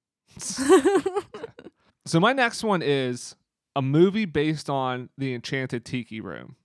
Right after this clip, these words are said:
Speaker 2: So,
Speaker 1: Yes.
Speaker 2: so my idea for this movie is the, the, the original host, there's four birds, Jose, Michael, Fritz, and Pierre. So they're the ones that kind of run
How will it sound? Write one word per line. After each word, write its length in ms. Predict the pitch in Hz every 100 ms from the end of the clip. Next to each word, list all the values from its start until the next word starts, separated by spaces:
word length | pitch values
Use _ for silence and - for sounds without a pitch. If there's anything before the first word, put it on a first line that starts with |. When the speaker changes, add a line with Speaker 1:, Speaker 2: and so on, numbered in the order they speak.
| _ _ _ _ _ _ -
Speaker 2:
So, 40 | 180
Speaker 1:
Yes. 640 | 180 170 143 170 330 320
Speaker 2:
so 80 | 156
my 320 | 143 151 202
idea 320 | 247 220 214 214
for 140 | 202
this 180 | 196 190
movie 300 | 165 139 131
is 260 | 127 123 - _ _ _ 135
the, 300 | 135 131 -
the, 140 | 139 - -
the 120 | 147
original 360 | 151 214 254 220
host, 300 | 170 143 -
there's 140 | 127
four 240 | - 165
birds, 380 | 160 127 113 113
Jose, 600 | 147 135 151 151 170 202 -
Michael, 580 | 139 147 147 151 147 151 -
Fritz, 460 | - 143 143 - -
and 120 | 127
Pierre. 420 | 139 127 98 - - _ _
So 120 | -
they're 200 | 139 196
the 100 | 214
ones 240 | 196 185 165
that 160 | 147
kind 220 | - 151 135
of 80 |
run 560 | 127 143 151 151 151